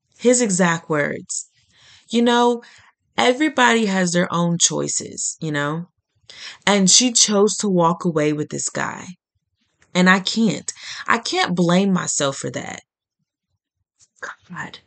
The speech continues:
I'm sorry. This has been really emotional for me. And in the video, you can see him, like, you know, put his hands on his head, wipe his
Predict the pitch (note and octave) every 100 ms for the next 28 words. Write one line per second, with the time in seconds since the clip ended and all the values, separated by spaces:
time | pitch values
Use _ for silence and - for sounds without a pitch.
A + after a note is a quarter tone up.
0 | _ - G3 F#3 - F#3 F3+ G3+ F3+ -
1 | - - _ _ _ _ _ _ _ _
2 | - E3 A3 C4 D4+ A#3+ A3+ G#3+ F#3+ -
3 | F3 F3+ E3+ - E3 E3 E3 G3+ A3 G#3
4 | F#3+ E3 D#3+ D#3+ E3+ D3+ D3+ C3+ - _
5 | _ _ _ _ _ - - F3 D3+ D3
6 | B2 F2+ - _ _ _ _ _ _ _
7 | _ _ _ _ _ _ _ _ _ _
8 | _ _ _ _ _ - F#3+ A3 C4 D4+
9 | C4+ C4 B3+ B3 A#3 A3 G#3+ A3 F#3+ -
10 | A#3 A#3 A3 A3 G#3+ G#3 G#3 - - -
11 | - F#3+ F3 D#3+ D#3 - - _ - F#3+
12 | D#3+ - F3+ E3 E3+ - B3+ C4+ B3+ B3
13 | A#3+ A#3 A3+ A#3 A3+ A3 G3+ G3+ G3+ F#3
14 | F3 F3 -